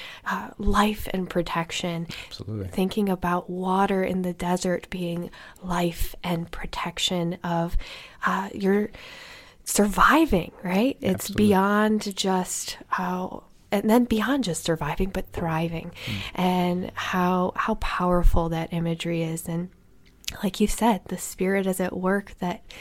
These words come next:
Speaker 1: this is, uh, relevant for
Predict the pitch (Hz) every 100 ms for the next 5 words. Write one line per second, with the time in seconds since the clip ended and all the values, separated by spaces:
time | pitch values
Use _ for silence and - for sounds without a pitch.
0 | - - 285 - - 196 185 180 - -
1 | - - - - - - - - 208 190
2 | 208 196 190 170 - - 202 -